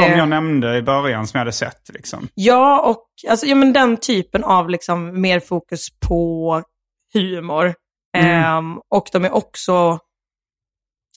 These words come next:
Speaker 2: Alltså det jag tänker att du kanske gillar med dem också, nu är det fördomar om dig, men
Speaker 1: Mm.
Speaker 2: dels så tycker jag, eh, att de ofta är väldigt snygga. Alltså det är liksom mycket färg, de har en tydlig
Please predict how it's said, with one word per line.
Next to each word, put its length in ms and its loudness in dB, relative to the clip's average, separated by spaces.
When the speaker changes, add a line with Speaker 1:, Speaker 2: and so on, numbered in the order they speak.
Speaker 2:
Alltså 160 2
det 120 6
jag 140 6
tänker 240 4
att 140 -4
du 340 0
kanske 260 2
gillar 200 6
med 220 0
dem 320 -4
också, 420 -4
nu 140 0
är 40 -2
det 140 -6
fördomar 360 0
om 140 -2
dig, 360 2
men 160 -2
Speaker 1:
Mm. 40 4
Speaker 2:
dels 420 2
så 120 -4
tycker 440 -8
jag, 580 2
eh, 280 -4
att 180 -8
de 120 -2
ofta 240 -4
är 40 0
väldigt 180 -2
snygga. 500 -2
Alltså 140 0
det 80 2
är 200 2
liksom 320 -6
mycket 300 -2
färg, 680 2
de 220 -2
har 260 2
en 120 -2
tydlig 720 -4